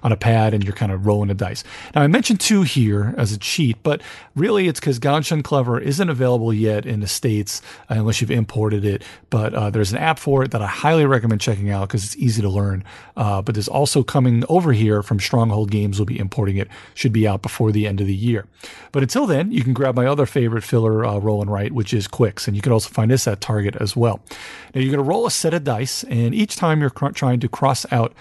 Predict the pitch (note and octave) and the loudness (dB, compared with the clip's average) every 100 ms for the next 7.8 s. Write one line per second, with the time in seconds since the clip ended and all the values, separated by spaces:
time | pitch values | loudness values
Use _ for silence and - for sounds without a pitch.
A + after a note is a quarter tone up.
0 | - - - D3 - - - A#2+ A2 A2+ | -16 -6 -2 0 -2 -6 -2 -2 0 -2
1 | G#2 - A#2+ A#2 G#2 G#2 G#2 F2+ F#2+ - | -2 0 2 2 -2 -4 -4 -4 -6 -8
2 | - - A2+ A2 - - - G2+ D#3+ A#2 | -12 -2 0 0 0 -2 -2 0 2 2
3 | - - - - C3+ C3 B2 - C#3+ D#3+ | 0 -10 -16 -4 0 2 2 2 2 2
4 | C#3+ C3+ D#3 - B2 - A#3+ E3 B2+ A#2 | 2 2 0 0 -2 -2 2 4 4 2
5 | A#2+ - A#2+ A2 G#2+ G2 G#2+ - A#2+ A2 | 0 0 2 2 2 0 -2 -2 0 0
6 | G#2 G2+ - F3 F3+ C#3+ C3+ B2 A2+ - | -2 -4 0 2 2 2 2 2 0 0
7 | A2 G#2+ A2 G2 - - B2 | -2 0 -2 -2 -4 -2 -2